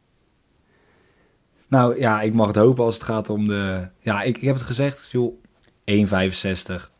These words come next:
Olympiakos scoort, ik heb het gisteren gezegd tegen Nieuw. Nieuw zegt, nee, ja, doe dan both teams score, doe dan both teams score. Ja, je ziet wat er gebeurt, Olympiakos wint één nul. Ehm, maar ja, dat maakt niet uit, dat,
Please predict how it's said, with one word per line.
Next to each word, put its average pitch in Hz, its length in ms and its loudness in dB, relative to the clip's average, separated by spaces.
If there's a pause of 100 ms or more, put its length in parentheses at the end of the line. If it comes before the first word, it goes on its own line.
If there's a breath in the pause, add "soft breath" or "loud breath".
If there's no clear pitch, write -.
(160)
Olympiakos 107 580 2
scoort, 156 260 -2
ik 156 60 -12
heb 127 80 -6
het - 100 -14
gisteren 104 280 -8
gezegd 107 200 -6
tegen 101 200 -6
Nieuw. 110 280 0 (400 soft breath)
Nieuw 117 120 0
zegt, 110 120 -4
nee, 107 440 -2
ja, 87 300 -12
doe 101 140 -2
dan 101 260 4
both 104 260 4
teams 104 200 -2
score, 110 280 0
doe 104 80 0
dan 101 200 0
both 98 200 -2
teams 98 200 -8
score. 95 300 -8
Ja, 101 180 -10 (360)
je 107 60 -16
ziet 95 120 -6
wat 92 80 -10
er - 60 -14
gebeurt, 107 420 0 (340)
Olympiakos 95 520 -2
wint 98 160 2
één 110 160 -2
nul. 107 200 -4 (600 soft breath)
Ehm, 98 380 -2 (1200)
maar 95 120 -4
ja, - 140 -8 (380)
dat 139 100 2
maakt 156 100 6
niet 147 100 4
uit, 127 200 0
dat, 135 160 -2